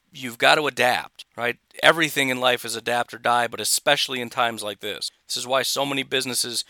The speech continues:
you know, some businesses are thriving, others are completely falling apart. It's an adapt or die environment, but to the extreme in times like this.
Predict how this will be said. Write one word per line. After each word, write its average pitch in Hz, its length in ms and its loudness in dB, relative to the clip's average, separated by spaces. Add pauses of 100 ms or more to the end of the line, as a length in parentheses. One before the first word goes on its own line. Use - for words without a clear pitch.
(240)
you 117 60 -10
know, 110 60 -4
some 139 220 2
businesses 127 480 0
are 104 80 -8
thriving, 151 580 2 (300)
others 147 380 0
are 123 60 -2
completely 127 420 -6
falling 117 340 -2
apart. 120 360 0
It's - 120 -6
an 104 80 -8
adapt 113 380 -4
or 127 60 -8
die 120 200 4
environment, 127 520 2
but 113 160 -6
to 131 160 -8
the 120 200 -8
extreme 139 880 -4 (420)
in 135 220 0
times 120 380 4
like 107 200 -4
this. - 460 -8